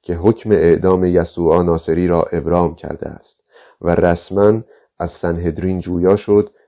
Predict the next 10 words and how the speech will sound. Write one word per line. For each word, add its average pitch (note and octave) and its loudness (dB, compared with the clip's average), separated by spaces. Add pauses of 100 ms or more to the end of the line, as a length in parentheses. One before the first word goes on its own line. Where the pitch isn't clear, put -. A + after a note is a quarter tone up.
که - -8
به E2+ 0
عفو - -2
کدام G#2+ 4
یک E2 -4
از D#2+ -2
دو F2 -4
زندانی D#2+ -4
تمایل D#2+ -6
دارند. - -12